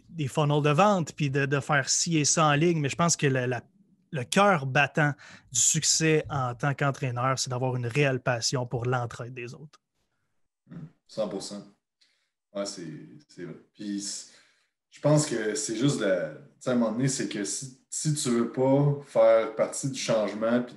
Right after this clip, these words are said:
Speaker 2: de, de changer ta façon de faire, à coacher les gens, tu sais, c'est sûr que online, c'est-tu vraiment la meilleure façon ? Peut-être pas. Sauf
Speaker 1: Non.
Speaker 2: que les gens vont rien faire. Donc,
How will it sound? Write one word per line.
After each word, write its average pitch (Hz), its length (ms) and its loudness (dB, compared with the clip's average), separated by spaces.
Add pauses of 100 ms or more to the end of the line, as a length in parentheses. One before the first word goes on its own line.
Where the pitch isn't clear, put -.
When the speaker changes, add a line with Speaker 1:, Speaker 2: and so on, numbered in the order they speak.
Speaker 2:
de, 95 160 -2
de 92 140 -6
changer 120 420 0
ta - 160 2
façon 107 320 -4
de - 60 -12
faire, 113 440 2 (640)
à 131 60 -4
coacher 120 380 0
les 110 200 2
gens, 120 280 0
tu 123 60 -6
sais, 143 100 0
c'est 165 180 0
sûr 135 320 0
que 113 400 -4
online, 110 380 0
c'est-tu - 300 -10
vraiment 110 240 -4
la 107 100 -4
meilleure 104 200 -2
façon ? 113 340 -4
Peut-être 107 280 -10
pas. 117 260 -4 (360)
Sauf 135 180 -10
Speaker 1:
Non. 135 60 -8
Speaker 2:
que 123 60 -4
les 117 80 -4 (200)
gens 131 80 2
vont 117 60 2
rien 123 240 2
faire. 120 420 2 (160)
Donc, 101 220 -10